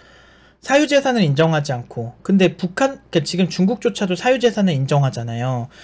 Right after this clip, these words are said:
그 왜 그래요? 중국에서 그 사유재산을 인정하니까 세계 인류적, 인류 기업들이 나오잖아요.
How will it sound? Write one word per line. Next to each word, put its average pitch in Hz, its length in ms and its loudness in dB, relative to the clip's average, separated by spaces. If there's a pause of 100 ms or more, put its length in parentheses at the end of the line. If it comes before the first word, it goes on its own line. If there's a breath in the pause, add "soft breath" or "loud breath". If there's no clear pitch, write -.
(180 loud breath)
그 190 120 0
왜 143 160 4
그래요? 139 380 2
중국에서 175 1040 0 (260 loud breath)
그 175 100 4
사유재산을 247 520 2
인정하니까 147 880 2 (160)
세계 277 300 0
인류적, 175 520 2
인류 196 260 4
기업들이 147 420 0
나오잖아요. 110 720 -6